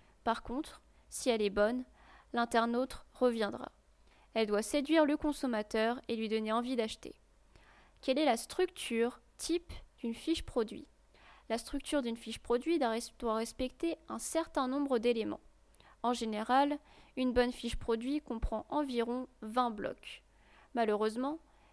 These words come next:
certains de ces blocs ne sont pas toujours respectés par les propriétaires de sites e-commerce. Voici ci-dessous les différents composants de base d'une structure type d'une fiche produit. Le nom du produit.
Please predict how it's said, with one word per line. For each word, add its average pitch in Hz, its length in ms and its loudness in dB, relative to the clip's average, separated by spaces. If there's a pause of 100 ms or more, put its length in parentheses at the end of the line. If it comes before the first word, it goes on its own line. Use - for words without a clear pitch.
(100)
certains 302 480 2
de 262 80 0
ces 226 200 -4
blocs 262 300 0
ne 254 80 -2
sont 233 180 -6
pas 311 180 2
toujours 233 380 -4
respectés 262 640 -4
par 226 140 -4
les 208 100 -2
propriétaires 262 880 -2
de 226 80 -6
sites - 460 -8
e-commerce. - 760 -6 (560)
Voici 233 280 -2
ci-dessous 285 760 -2
les 226 80 -4
différents 311 440 -2
composants 269 520 -2
de 226 100 -2
base 214 520 -2 (320)
d'une 233 80 -6
structure 247 800 -4
type - 340 -6 (260)
d'une 226 120 -6
fiche - 300 -4
produit. - 380 -4 (960)
Le 226 100 -2
nom 302 180 2
du 269 120 -2
produit. 240 440 0